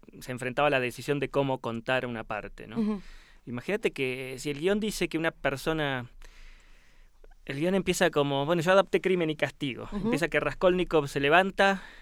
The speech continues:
Speaker 1: se levanta de la cama, empieza que sí, que Raskolnikov, el protagonista, se levanta de la cama.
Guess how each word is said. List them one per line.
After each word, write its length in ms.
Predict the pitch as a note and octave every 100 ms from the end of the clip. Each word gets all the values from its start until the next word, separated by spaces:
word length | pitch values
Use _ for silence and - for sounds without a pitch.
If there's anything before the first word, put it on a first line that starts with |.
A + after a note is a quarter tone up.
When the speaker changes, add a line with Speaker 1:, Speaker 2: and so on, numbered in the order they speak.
| - - - - -
Speaker 1:
se 60 | G3+
levanta 180 | A#3 A3
de 20 |
la 60 | F3+
cama, 320 | A2 G#2 - - - -
empieza 260 | - F3 E3 -
que 120 | C3+
sí, 160 | A#2+ - _
que 120 | - C3+
Raskolnikov, 500 | C3+ F#3 F#3+ E3+ D3+
el 200 | C3+ -
protagonista, 560 | C#3 C#3 C#3+ E3+ F3
se 80 | D3
levanta 260 | C3+ C#3 C3
de 60 |
la 80 | A#2
cama. 300 | A#2 G#2+